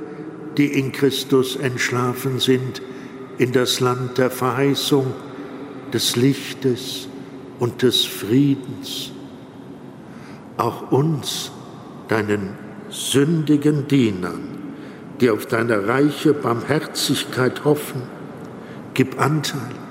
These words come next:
und Gemeinschaft mit deinen heiligen Aposteln und Märtyrern,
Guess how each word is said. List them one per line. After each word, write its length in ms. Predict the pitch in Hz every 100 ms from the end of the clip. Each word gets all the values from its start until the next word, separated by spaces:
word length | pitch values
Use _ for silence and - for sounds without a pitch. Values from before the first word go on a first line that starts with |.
| - - - -
und 240 | 120 -
Gemeinschaft 960 | 131 120 123 139 143 - 127 123 - - - - - - -
mit 240 | 127 123
deinen 640 | 120 127 143 143 113 110 117
heiligen 640 | 127 143 139 123 131 131
Aposteln 800 | 117 - 139 147 - - 139 123
und 280 | 120 110 -
Märtyrern, 920 | 135 139 - - 135 117 127 120 127